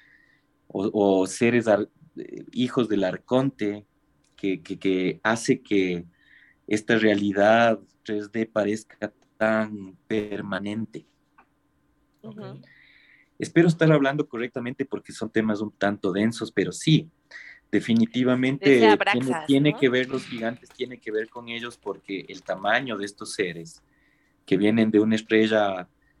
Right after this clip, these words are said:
Speaker 1: Nibiru, en realidad no son seres celestiales. O sea, claro, el, el, lo celestial para el humano, cualquier cosa que venga de arriba parece celestial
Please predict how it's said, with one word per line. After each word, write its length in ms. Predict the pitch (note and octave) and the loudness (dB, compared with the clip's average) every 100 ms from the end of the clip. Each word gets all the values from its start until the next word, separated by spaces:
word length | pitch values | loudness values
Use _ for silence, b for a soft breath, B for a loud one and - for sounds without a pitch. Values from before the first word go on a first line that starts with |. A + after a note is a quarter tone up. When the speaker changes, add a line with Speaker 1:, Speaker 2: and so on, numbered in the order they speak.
| _ | _
Speaker 1:
Nibiru, 560 | G#2+ G#2+ C3 G#2 G2 - _ _ _ _ _ _ _ _ _ _ - b b b _ | -10 -4 -2 -2 -2 -8 _ _ _ _ _ _ _ _ _ _ -20 b b b _
en 160 | F#2+ F#2+ | -8 0
realidad 380 | G2 G2 G2+ | 2 4 2
no 100 | A2 | 2
son 220 | G#2+ A2 F#2+ | 0 -2 -4
seres 320 | G2+ F2 E2 | -4 -4 -4
celestiales. 680 | F2 E2+ - D3 A#2+ F2+ | -8 -8 0 2 2 0
O 60 | G2 | -4
sea, 220 | F#2 C3+ | 0 0
claro, 340 | - E3 A#2+ G2+ _ | 2 -2 0 -6 _
el, 200 | A2 A2 | -14 -12
el, 160 | G#2 - | -14 -10
lo 120 | A#2 | -12
celestial 560 | A2+ B2 A2+ - D#3 E3 | -6 -4 -4 -2 -2 0
para 160 | E3 | 0
el 100 | C#3 | 0
humano, 400 | B2+ B2 C#3+ D#3 | -2 -4 -4 -4
cualquier 300 | D#3 B2 C#3+ - | -6 -12 -12 -10
cosa 280 | D3 D3 | -10 -10
que 100 | - | -12
venga 240 | A2+ C3 C#3 | -12 -8 -8
de 120 | A2+ | -8
arriba 360 | G#2+ D3+ D3 - | -8 -4 -4 -6
parece 300 | G#2 G#2 - | -12 -12 -18
celestial 640 | - E2+ E2 - C3 - | -18 -18 -10 -2 -2 -2